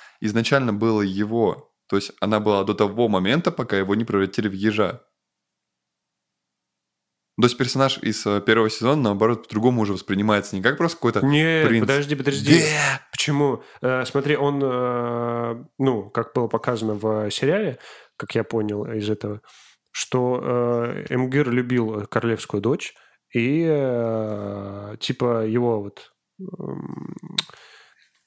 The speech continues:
Speaker 2: он сп-, Геральт его спас, и он, типа, на ней женился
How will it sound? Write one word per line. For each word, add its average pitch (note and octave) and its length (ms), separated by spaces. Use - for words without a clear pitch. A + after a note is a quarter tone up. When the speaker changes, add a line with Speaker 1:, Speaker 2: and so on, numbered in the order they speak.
Speaker 2:
он B2 100
сп-, - 260
Геральт A#2+ 300
его A#2+ 100
спас, A#3 280
и C#3+ 40
он, D3 100
типа, C#3+ 200
на C3+ 80
ней C3+ 140
женился C3+ 680